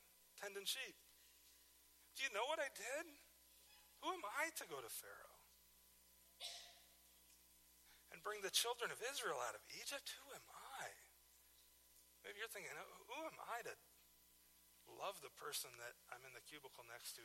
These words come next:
tomorrow morning? Who, who am I to do that?" Well, Jesus calls you to follow him, and if you respond to his call, he will send you. And here's the best news of all.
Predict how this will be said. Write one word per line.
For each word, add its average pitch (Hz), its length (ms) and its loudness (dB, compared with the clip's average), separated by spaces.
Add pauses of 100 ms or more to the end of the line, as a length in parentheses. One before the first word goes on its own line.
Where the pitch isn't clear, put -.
tomorrow 117 400 -6
morning? 107 320 -12 (1400)
Who, - 80 -8
who - 240 -10
am - 80 -8
I - 320 -2 (240)
to - 80 -12
do - 240 -16
that?" - 340 -16 (2500)
Well, 190 80 -8
Jesus - 320 2
calls 208 240 6
you 202 80 -4
to 147 80 -2
follow 185 400 4
him, 123 80 -10
and 135 80 -8
if 147 160 -6
you 180 80 -12
respond 220 480 2
to 180 80 -6
his 147 160 2
call, 165 320 2
he 151 80 -6
will 139 160 -4
send 214 400 2
you. 117 160 -8
And 160 80 -8
here's 208 160 0
the 170 240 -4
best 175 320 4
news 135 160 -2
of 135 80 -6
all. 123 320 4